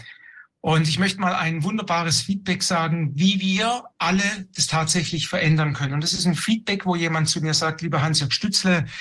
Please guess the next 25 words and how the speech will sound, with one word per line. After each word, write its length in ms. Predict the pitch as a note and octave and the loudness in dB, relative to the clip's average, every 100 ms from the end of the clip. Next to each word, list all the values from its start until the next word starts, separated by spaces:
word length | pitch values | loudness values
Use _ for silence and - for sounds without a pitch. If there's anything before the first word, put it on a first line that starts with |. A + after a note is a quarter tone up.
| - - - | -12 -14 -4
hier 320 | - G3+ G#3+ | 2 2 2
ein 160 | F#3 D#3 | 0 0
Bericht 360 | D#3+ F#3+ - | -2 -2 -2
von 140 | E3+ F#3 | -4 -2
unserem 400 | D#3+ D#3+ D3+ - | 0 0 0 0
gestrigen 480 | E3+ - - D#3 | 0 0 -2 0
Einkaufssamstag 1040 | - D#3+ F3+ D#3 C#3+ - D3+ D3 - D3 D3 - | 2 2 2 0 0 2 2 0 0 -2 -2 0
und 220 | D3 A#2+ | 0 0
Bargelderlebnissen. 1200 | C3 C#3+ C#3+ B2 A#2 A#2 B2 A#2+ B2+ - A2+ - - - - - - _ | 0 0 0 0 0 2 0 -2 -4 -4 -4 -8 -16 -14 -12 -12 -14 _
In 100 | F3 | 2
einem 220 | E3+ F3+ | 4 4
Gin-Laden 800 | - A#3 A#3+ G3+ G3 F#3+ F#3+ F#3 F#3+ | 2 -2 -2 0 0 0 0 -2 -6
wurden 240 | E3+ E3+ | -4 -2
wir 120 | E3 | -2
gut 220 | - A3 | -2 -2
beraten 400 | G3 D3 D3 F#3+ | -2 0 0 2
und 140 | G3+ C#3+ | 2 2
hatten 220 | E3 F#3+ | 0 -4
uns 260 | F3 E3+ - | -2 -2 -2
für 140 | D#3+ | 0
den 240 | D3+ F#3 - | 0 -2 0
edelsten 800 | F3 F#3 F#3+ F#3+ - - F3 | 2 2 0 0 -2 -2 -2
der 140 | D#3 B2+ | -2 -2
Gins 440 | - D3+ D3 - | 0 0 2 0
entschieden. 680 | - C3+ - E3+ C#3+ B2 | -2 0 0 -2 0 0